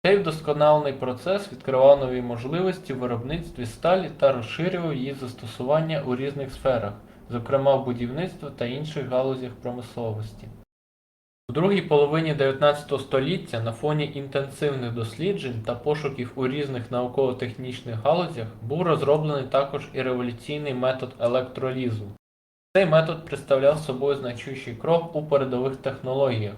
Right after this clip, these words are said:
оскільки він сприяв ще одному важливому відкриттю — виробництву чистих металів шляхом розплавлення їх сировини за допомогою електричного струму. Це дало змогу виробляти метали в умовах,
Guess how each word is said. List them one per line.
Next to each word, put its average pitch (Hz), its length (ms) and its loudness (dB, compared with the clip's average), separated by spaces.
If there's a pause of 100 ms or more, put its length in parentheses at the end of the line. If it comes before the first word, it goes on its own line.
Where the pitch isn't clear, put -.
(140)
оскільки - 440 -6
він 170 180 -4
сприяв 135 420 2
ще 156 260 -2
одному 127 280 -4
важливому 120 480 -2
відкриттю — 117 680 -6 (420)
виробництву 131 680 -2
чистих 131 480 -8
металів 156 520 0
шляхом 127 600 -4
розплавлення 151 680 0
їх 123 240 -4
сировини 127 580 -4
за 127 120 -2
допомогою 127 600 -4
електричного 123 640 -6
струму. 110 500 -4 (840)
Це 190 140 10
дало 170 280 4
змогу 160 400 4
виробляти 135 580 4
метали 135 420 8
в 117 180 -4
умовах, 175 480 4